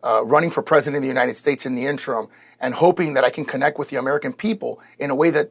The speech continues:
they give me an opportunity to continue to tell my story, uh, so that I can, uh, become their president in,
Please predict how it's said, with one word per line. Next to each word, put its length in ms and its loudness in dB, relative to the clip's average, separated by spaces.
they 140 2
give 220 0
me 100 -2
an 80 -2
opportunity 480 0
to 40 -2
continue 520 -4
to 160 -10
tell 300 4
my 140 4
story, 580 2
uh, 120 4
so 200 4
that 140 6
I 140 8
can, 260 -4
uh, 160 4
become 400 0
their 120 4
president 500 2
in, 320 -4